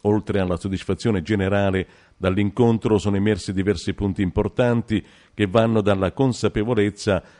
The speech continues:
della responsabilità dell'onorevole Di Pasquale nei confronti di tutto il partito, dei sindaci e delle amministrazioni comunali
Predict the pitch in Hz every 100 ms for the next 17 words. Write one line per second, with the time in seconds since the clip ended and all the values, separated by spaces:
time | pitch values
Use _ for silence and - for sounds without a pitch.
0 | _ - 107 107 95 113 117 - 107 -
1 | 98 98 107 110 95 95 107 101 104 95
2 | 92 92 101 87 - 101 95 87 - _
3 | - 95 117 110 - 131 131 127 123 107
4 | 104 147 139 - 101 92 - 110 104 -
5 | 104 104 - 113 98 - _ _ _ 92
6 | 98 101 98 95 135 131 127 127 - 123
7 | - 107 98 95 98 98 113 - 117 98
8 | 127 107 101 92